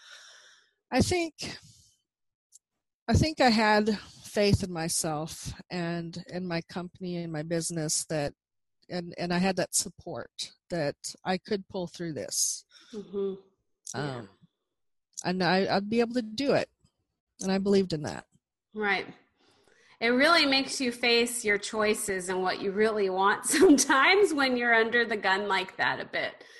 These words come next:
Speaker 2: you
Speaker 1: Mm-hmm.
Speaker 2: know, of like, do I really, really want a business? Um, is that what I'm really after? Because now, now is the true test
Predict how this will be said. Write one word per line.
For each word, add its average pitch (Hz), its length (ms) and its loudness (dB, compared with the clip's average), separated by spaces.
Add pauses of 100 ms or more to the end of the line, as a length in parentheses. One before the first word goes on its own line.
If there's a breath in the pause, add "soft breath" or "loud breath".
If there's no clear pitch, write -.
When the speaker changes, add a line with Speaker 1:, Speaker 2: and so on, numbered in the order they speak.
(200 loud breath)
Speaker 2:
you 190 180 2
Speaker 1:
Mm-hmm. 190 80 2
Speaker 2:
know, 185 80 2 (100)
of 185 320 -6
like, 180 340 0 (480 soft breath)
do 208 220 0
I 214 640 4 (340)
really, 302 520 0
really 302 340 0
want 269 420 4
a 226 40 -2
business? 214 1000 0 (200)
Um, 180 340 -6
is 190 160 -8
that 202 160 2
what 208 120 0
I'm 202 180 0
really 208 300 4
after? 190 420 -2
Because 180 320 -8
now, 190 540 2
now 190 300 0
is 196 160 -2
the 190 60 -6
true 190 340 -4
test - 580 -2